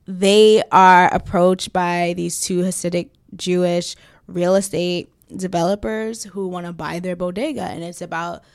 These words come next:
uh, the decision they make about, like, selling it,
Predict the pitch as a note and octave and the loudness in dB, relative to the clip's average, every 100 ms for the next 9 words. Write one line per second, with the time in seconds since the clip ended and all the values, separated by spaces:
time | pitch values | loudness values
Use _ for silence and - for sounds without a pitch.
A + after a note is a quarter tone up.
0 | _ _ _ - F3 F3 D#3+ D3+ E3+ - | _ _ _ -16 -12 -10 -10 -8 -8 -10
1 | _ _ F3+ F#3 F3+ F3+ F3 F3 E3+ F3 | _ _ -8 -6 -6 -8 -8 -8 -8 -10
2 | F3 E3+ F#3+ F3+ - _ _ _ _ _ | -8 -6 -6 -8 -16 _ _ _ _ _
3 | _ _ - E3+ D#3+ D#3 E3 D#3 - A#2+ | _ _ -12 -12 -6 -4 -2 -4 -8 -16
4 | B2+ - - - G3+ C4 G2 F2+ - - | -16 -12 -10 -6 -6 -6 -10 -10 -14 -16